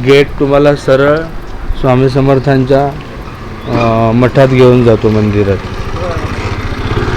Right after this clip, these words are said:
आणि इकडचा जो सरळ गेट आहे तो बाळप्पा महाराजांच्या गुरु मंदिरला जातो. पण आपण आता सध्या मठामध्ये दर्शनाला चाललो आहे.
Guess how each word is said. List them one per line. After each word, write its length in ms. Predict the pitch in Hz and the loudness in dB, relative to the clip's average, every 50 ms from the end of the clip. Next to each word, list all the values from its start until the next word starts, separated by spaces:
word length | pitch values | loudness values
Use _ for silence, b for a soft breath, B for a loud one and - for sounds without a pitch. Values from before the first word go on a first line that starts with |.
| - - - - - 113 | -2 -2 -2 0 0 0
आणि 320 | 120 120 120 123 123 120 123 | 0 0 2 2 2 2 2
इकडचा 420 | 123 - 147 147 143 135 143 147 | 2 2 4 4 4 4 4 4
जो 120 | 143 147 | 2 2
सरळ 400 | 143 - 151 139 139 143 147 151 | 2 2 2 2 4 4 4 4
गेट 340 | 156 147 139 147 151 147 - | 4 2 2 2 2 2 0
आहे 360 | 143 147 - - - - 127 | -2 -4 -4 -6 -6 -4 -2
तो 400 | 143 143 139 139 135 135 139 135 131 123 131 | -2 0 0 0 0 0 0 -2 -2 -2 0
बाळप्पा 420 | 123 123 127 131 127 123 135 135 | 2 4 4 2 2 2 0 0
महाराजांच्या 680 | 135 131 127 123 123 127 127 127 131 127 123 120 131 135 | 2 2 4 4 4 4 4 4 2 2 0 0 -2 -2
गुरु 260 | 131 120 123 127 127 | 0 2 2 2 2
मंदिरला 520 | 127 131 123 123 120 123 123 120 120 120 | 2 0 0 0 0 0 2 2 2 0
जातो. 260 | 113 107 98 95 104 107 104 - - - - - - - - - - - - - - - - - - - - - - - - - - - - - - - - | 0 -2 -4 -6 -8 -10 -10 -10 -12 -14 -14 -16 -16 -16 -16 -16 -16 -16 -16 -16 -16 -16 -16 -16 -16 -16 -16 -16 -14 -16 -14 -14 -14 -14 -14 -16 -14 -10 -8
पण 80 | 113 107 | -6 -4
आपण 340 | 107 110 107 113 120 120 120 | -4 -4 -2 -2 -2 -2 0
आता 120 | 120 123 | 0 0
सध्या 440 | 113 120 120 117 117 120 127 135 156 165 - - - - - - - - - - - - - - | 0 0 0 0 0 0 0 -2 -2 -4 -6 -8 -8 -10 -12 -12 -12 -12 -12 -14 -12 -12 -8 -4
मठामध्ये 960 | 123 120 120 127 123 - - 143 139 143 143 143 139 135 135 135 139 139 139 139 | -2 0 2 2 2 2 2 4 4 4 4 4 2 4 4 6 6 6 6 4
दर्शनाला 580 | 131 127 123 123 110 135 135 135 131 135 135 | 4 4 2 2 2 2 2 2 4 2 2
चाललो 340 | 127 - 123 117 113 113 113 | 2 0 0 0 -2 -4 -6
आहे. 80 | 110 | -6